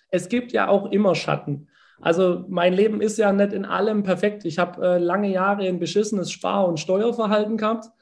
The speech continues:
Ähm, ich habe viel Zeit mit meiner Familie durch die Lappen gehen lassen, weil ich so viel unterwegs war und so viel erleben wollte.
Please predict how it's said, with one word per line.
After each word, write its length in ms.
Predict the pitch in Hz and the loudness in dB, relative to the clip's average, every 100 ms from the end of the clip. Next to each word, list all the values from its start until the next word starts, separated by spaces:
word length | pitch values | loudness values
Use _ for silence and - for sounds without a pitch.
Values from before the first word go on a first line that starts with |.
| _ _ _ | _ _ _
Ähm, 440 | 190 185 190 185 180 | 4 6 6 4 0
ich 100 | 175 | 0
habe 240 | 175 170 160 | 0 -2 -4
viel 300 | 208 226 214 | -2 -2 0
Zeit 340 | 196 202 208 | 2 2 2
mit 140 | 190 | -2
meiner 240 | 180 175 175 | -2 -2 -2
Familie 580 | 175 170 202 233 220 202 | -2 0 0 0 0 2
durch 160 | 202 | 0
die 100 | 202 | 0
Lappen 300 | 190 202 202 | -2 0 0
gehen 180 | 190 196 | 0 0
lassen, 440 | 185 196 196 185 | 0 0 -2 0
weil 200 | 170 170 | 0 0
ich 240 | 175 175 - | 0 -4 -4
so 120 | 180 | -4
viel 180 | 196 175 | -2 -2
unterwegs 540 | 170 165 180 226 - | 0 0 0 -2 -2
war 180 | 214 196 | 0 2
und 80 | 180 | 2
so 120 | 165 | -2
viel 180 | 180 165 | -4 -2
erleben 400 | 156 185 226 202 | 0 0 0 2
wollte. 420 | 202 214 220 214 | 4 6 4 0